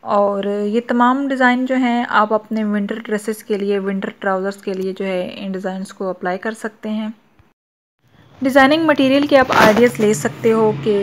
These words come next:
किस तरह trousers के आप जो है, designing कर सकते हैं। ज़्यादातर जो है, वो laces का ही यूज़ किया जाता है। Pintex और laces का contrast बहुत ज़बरदस्त लगता है। और laces जो हैं, आजकल बहुत ही ज़बरदस्त सी laces market में available हैं, fancy laces हैं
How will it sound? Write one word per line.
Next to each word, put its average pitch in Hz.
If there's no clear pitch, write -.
किस 226
तरह 262
trousers 247
के 240
आप 214
जो 226
है, 220
designing 208
कर 226
सकते -
हैं। 220
ज़्यादातर 233
जो 269
है, 254
वो 254
laces 240
का 247
ही 247
यूज़ 254
किया 233
जाता 214
है। 214
Pintex 220
और 214
laces 202
का 226
contrast 196
बहुत 208
ज़बरदस्त 202
लगता 190
है। 196
और 202
laces 202
जो 285
हैं, 277
आजकल 240
बहुत 233
ही 311
ज़बरदस्त 254
सी 285
laces 233
market 214
में 226
available 202
हैं, 208
fancy 202
laces 202
हैं 196